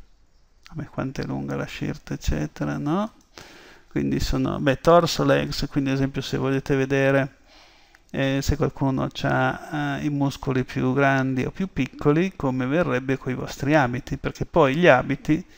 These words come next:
soprattutto le fitted, si, un po' seguono alcune di queste ossa,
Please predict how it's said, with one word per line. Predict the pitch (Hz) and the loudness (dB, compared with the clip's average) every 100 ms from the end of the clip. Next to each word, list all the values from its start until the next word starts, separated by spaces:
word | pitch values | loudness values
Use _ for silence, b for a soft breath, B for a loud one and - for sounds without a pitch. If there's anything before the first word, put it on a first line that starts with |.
| b b | b b
soprattutto | 135 131 135 - 175 | 0 0 -2 -2 0
le | 196 | 0
fitted, | - - 147 151 151 143 135 | 0 -6 -4 -2 0 -2 0
si, | - - 131 156 165 | 2 4 4 2 2
un | 156 147 | 0 4
po' | 226 220 | 4 4
seguono | - 156 147 135 127 127 | 4 6 6 6 4 2
alcune | 127 - 139 127 | 0 2 0 2
di | 123 | 0
queste | 127 123 - 131 | -2 -4 -2 -2
ossa, | 139 - - | -2 -4 -6